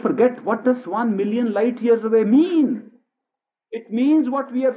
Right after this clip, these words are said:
seeing was there one million years ago. If it's there or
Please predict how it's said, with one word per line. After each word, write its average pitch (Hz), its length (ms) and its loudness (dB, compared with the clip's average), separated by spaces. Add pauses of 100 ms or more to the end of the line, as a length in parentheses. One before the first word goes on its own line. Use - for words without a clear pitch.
seeing 269 320 0
was 254 300 4
there 262 200 4
one 254 220 0
million 262 320 0
years 277 260 -2
ago. 302 520 -2 (2250)
If 233 120 0
it's 254 220 0
there 269 220 4
or 208 340 -4